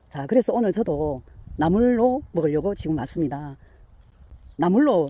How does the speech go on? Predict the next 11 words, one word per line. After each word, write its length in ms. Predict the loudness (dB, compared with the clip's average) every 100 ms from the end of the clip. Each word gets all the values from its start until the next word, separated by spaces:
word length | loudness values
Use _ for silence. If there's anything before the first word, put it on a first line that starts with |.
| -4
드시려면 640 | -4 2 2 2 0 -2 -10 -4
어린 220 | 2 4 2
순은 500 | 0 0 0 -2 0
된장국에 540 | 4 6 6 2 -2
넣어서 240 | -2 -4
드시면 500 | -6 -6 -6 -4 -4
아주 520 | -2 0 2 2 0 -4
맛있고요. 560 | -8 -8 -4 -4 -4 -8 -16 -18 -10
그 80 | -4
다음에 340 | -2 0 -2 -4
샐러드나 600 | 0 2 4 2 0 -2